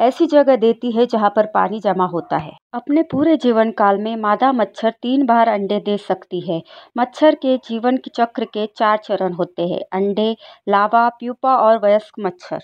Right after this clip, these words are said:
मच्छरों का जीवन काल दो महीने से भी कम होता है। नर मच्छर का जीवन काल बीस दिन या उससे भी कम होता है। मच्छरों की नज़र कमज़ोर होती है, इसीलिए वह गहरे रंग वाले कपड़े पहने व्यक्ति को ही आसानी से देख पाते हैं। मच्छरों के दांत नहीं होते तो सूंड से वह रक्त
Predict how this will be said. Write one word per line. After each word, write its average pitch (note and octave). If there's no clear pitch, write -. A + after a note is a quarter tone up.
मच्छरों E4
का D#4
जीवन B3+
काल B3
दो B3
महीने A#3+
से -
भी A#3
कम G#3+
होता G3
है। F3+
नर G#3+
मच्छर A3+
का G3+
जीवन A3
काल A3
बीस A#3+
दिन A#3
या A#3
उससे G#3+
भी A#3+
कम G#3
होता F3+
है। D3+
मच्छरों -
की F4
नज़र B3+
कमज़ोर A#3
होती B3
है, B3+
इसीलिए D4
वह B3
गहरे A#3
रंग C4
वाले A#3+
कपड़े A#3
पहने A#3
व्यक्ति A3
को A3+
ही A3+
आसानी G#3+
से A3
देख F#3+
पाते F3
हैं। E3+
मच्छरों D4
के D4+
दांत A#3
नहीं B3+
होते A3+
तो A#3
सूंड C#4
से C4
वह A#3
रक्त A3